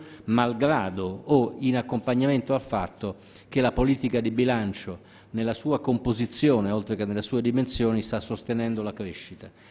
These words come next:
Quindi stiamo mettendo insieme cose che apparentemente qualcuno pensa siano incompatibili. L'indebitamento.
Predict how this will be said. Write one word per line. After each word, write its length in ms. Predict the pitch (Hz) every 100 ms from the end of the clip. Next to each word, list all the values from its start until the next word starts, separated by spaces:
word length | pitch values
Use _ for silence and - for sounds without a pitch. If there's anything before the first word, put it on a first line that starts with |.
| -
Quindi 200 | 123 110
stiamo 520 | - 127 120 117 104 - - -
mettendo 520 | - 123 - 147 139
insieme 600 | 127 123 123 139 127 117 - -
cose 340 | 135 135 120
che 160 | 120 127
apparentemente 1200 | 117 127 131 123 127 127 135 127 127 117 - - - -
qualcuno 540 | 123 120 - 131 120
pensa 340 | 123 117 110
siano 300 | 110 120 113
incompatibili. 920 | 107 - 101 110 101 95 78 82 78 73 _ - - _ _ _ _ -
L'indebitamento. 1080 | 135 147 139 135 127 123 107 90 85 98